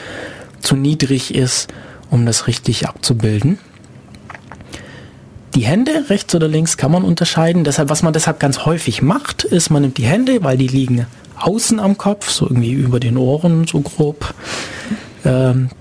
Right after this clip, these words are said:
ja, zumindest auf den Außenseiten der beiden Hirnhälften. Deshalb kann man auf der linken Hirnhälfte Aktivität der rechten Hand feststellen und auf der rechten Hirnhälfte Aktivität der linken Hand.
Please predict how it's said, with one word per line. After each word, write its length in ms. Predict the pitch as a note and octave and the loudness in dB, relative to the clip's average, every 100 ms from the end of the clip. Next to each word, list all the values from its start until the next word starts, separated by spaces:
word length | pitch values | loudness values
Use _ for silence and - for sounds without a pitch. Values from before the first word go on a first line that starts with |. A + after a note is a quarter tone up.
| - D3 | -6 -2
ja, 120 | B2 | 0
zumindest 480 | - C#3 C3+ B2+ - | 0 2 2 0 -2
auf 160 | - | -4
den 140 | - C3 | -2 0
Außenseiten 840 | D3+ F3+ F#3 D#3+ D#3+ E3+ E3+ E3 | 2 2 2 2 2 2 2 2
der 100 | D#3+ | 2
beiden 560 | D#3 D3 D#3 D#3+ D#3+ D#3+ - - | 0 0 2 4 2 -2 -6 0
Hirnhälften. 800 | D3+ D3+ C#3+ D3+ D3+ - D#3 - - - - - - - | 2 2 2 0 -2 0 0 -2 -16 -16 -18 -16 -8 -2
Deshalb 340 | B2+ C#3 - | 0 0 0
kann 140 | C3 | 0
man 80 | B2 | 0
auf 100 | A2+ | -2
der 260 | - A#2+ G#2+ | -2 0 2
linken 320 | D3+ F#3 E3+ | 2 2 0
Hirnhälfte 720 | C#3+ D#3 C#3 C#3+ - C3 C3+ | 2 2 2 0 0 0 0
Aktivität 600 | - - B2+ A#2+ C3 B2 | -2 -2 0 0 -2 -2
der 140 | - C3 | -4 -4
rechten 280 | F3+ - D#3 | -2 0 2
Hand 180 | E3 | 0
feststellen 560 | - D#3+ - - D#3 D3+ | 0 -2 0 0 2 2
und 140 | C3 | 2
auf 120 | - - | -2 -2
der 180 | D3 | 0
rechten 300 | C#3+ C3+ D3+ | 0 0 2
Hirnhälfte 540 | C3 C3+ B2 B2 - C3 | 2 4 2 0 -2 -6
Aktivität 560 | - - A#2 - - | -2 0 -2 -2 -4
der 80 | - | 0
linken 380 | C3+ G#3+ A3 F3+ | 2 2 2 2
Hand. 240 | G#3+ A3 | 2 -2